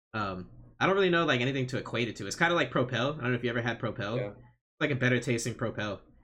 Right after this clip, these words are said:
Speaker 1: But yeah, it's good. I've had, like, the, I like the strawberry watermelon. I love that. That one's really good. The Tropical
Speaker 2: Okay.
Speaker 1: Punch is good. Uh, there's, like, a, there's, like, a, a white one, I guess, like, a mystery flavor. It's called, like, Moon
Speaker 2: Yeah.
Speaker 1: Water or something. That one's pretty good.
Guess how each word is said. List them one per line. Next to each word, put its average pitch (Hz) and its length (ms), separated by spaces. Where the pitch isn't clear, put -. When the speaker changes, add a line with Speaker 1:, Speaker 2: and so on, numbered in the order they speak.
Speaker 1:
But 143 100
yeah, 165 80
it's 123 100
good. 165 160
I've 120 140
had, 147 200
like, 127 200
the, 139 180
I 165 60
like 208 160
the 214 80
strawberry 156 320
watermelon. 117 540
I 110 80
love 117 200
that. 101 260
That 135 160
one's 104 180
really 110 320
good. 95 220
The 139 80
Tropical 151 340
Speaker 2:
Okay. - 40
Speaker 1:
Punch 160 220
is 135 120
good. 147 380
Uh, 123 200
there's, 143 240
like, 156 160
a, 127 240
there's, 139 160
like, 160 80
a, 147 60
a 117 160
white 107 360
one, 147 160
I 120 100
guess, 123 180
like, 135 100
a 117 60
mystery 113 360
flavor. 147 500
It's - 100
called, 147 180
like, 110 120
Moon 110 240
Speaker 2:
Yeah. - 120
Speaker 1:
Water 143 260
or 143 60
something. 143 340
That 117 160
one's 151 160
pretty 143 240
good. 135 380